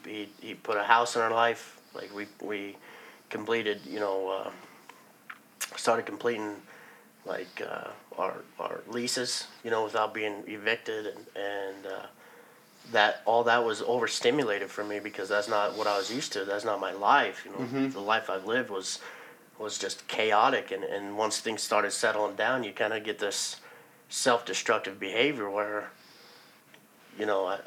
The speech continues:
Speaker 1: I think this, this whole sober life isn't for me. You know,
Speaker 2: Mm-hmm.
Speaker 1: this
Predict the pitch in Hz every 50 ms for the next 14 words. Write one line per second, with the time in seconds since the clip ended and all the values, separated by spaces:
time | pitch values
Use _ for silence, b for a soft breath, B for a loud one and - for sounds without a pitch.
0 | - 107 104 98 - 107 110 104 95 98 104 107 101 - - - 95 95 - -
1 | 110 107 104 - - 120 113 123 131 120 110 104 104 101 - 107 104 107 101 92
2 | - 110 104 107 123 135 123 104 - - - - - - - - 131 98 101 104
3 | 101 - - -